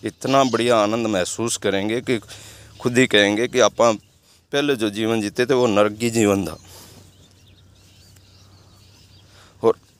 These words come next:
वो स्वर्ग जैसा महसूस होता है, काम करने को मन करता है,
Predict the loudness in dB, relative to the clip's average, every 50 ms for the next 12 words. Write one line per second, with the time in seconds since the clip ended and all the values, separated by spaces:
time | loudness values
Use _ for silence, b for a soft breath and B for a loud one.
0 | _ _ -16 -6 -2 0 0 0 0 0 0 0 0 0 0 2 2 0 0 -2
1 | -2 0 0 0 0 -2 -6 -6 -6 -2 -4 -4 -4 0 2 2 2 2 -2 -6
2 | -20 -20 _ -18 -16 -14 -14 B B B B B B B -2 0 2 2 2 0
3 | 0 0 0 0 -2 -2 -2 -2 -2 0 -2 -2 -2 -2 -2 -2 -2 -2 0 2
4 | 4 4 4 2